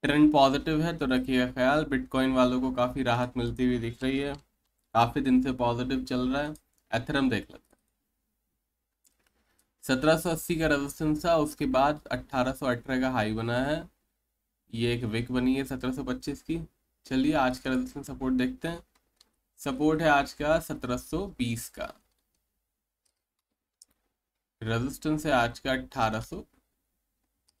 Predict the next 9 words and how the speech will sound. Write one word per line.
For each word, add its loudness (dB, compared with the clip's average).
बीस -4
का। -16
रखिएगा 0
ख्याल, 2
मार्केट 0
पॉजिटिव 2
जोन -2
में -2
है। -8